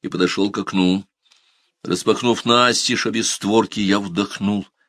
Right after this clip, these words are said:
полной грудью. Но вспомнил, что пленник наблюдает за мной, и постарался взять себя в руки. Наша жизнь зависела от сущего пустяка,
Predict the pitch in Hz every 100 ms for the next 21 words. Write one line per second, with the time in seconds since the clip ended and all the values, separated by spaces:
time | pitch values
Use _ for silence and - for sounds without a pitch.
0 | _ _ - 92 90 95 87 92 95 107
1 | _ _ _ _ _ _ _ _ - -
2 | - _ 98 113 113 - - - 214 233
3 | 220 208 - 170 160 170 214 190 180 165
4 | 165 156 160 - 113 90 78 85 82 82
5 | 82 82 - _ _ _ - - - 87
6 | 98 - 87 101 131 - 113 107 98 85
7 | 82 - - _ _ _ _ _ _ _
8 | _ _ - 147 190 - 160 151 127 156
9 | 160 117 101 87 _ - 85 90 92 -
10 | 87 85 82 - - 233 - - - 135
11 | 113 95 - - 90 95 98